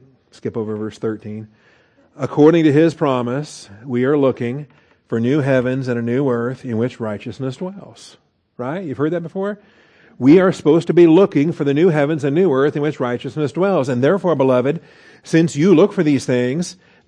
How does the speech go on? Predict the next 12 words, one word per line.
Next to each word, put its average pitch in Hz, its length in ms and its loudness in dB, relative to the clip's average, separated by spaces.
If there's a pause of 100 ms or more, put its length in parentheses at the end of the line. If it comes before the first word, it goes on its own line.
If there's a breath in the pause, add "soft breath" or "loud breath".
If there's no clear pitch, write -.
be 180 300 0
diligent 160 680 2
to 151 80 -8
be 139 120 2
found 175 360 -2
by 156 160 0
him 156 160 0
in 147 160 -2
peace, 170 400 2
spotless 165 500 0
and 190 100 -2
blameless." 202 640 0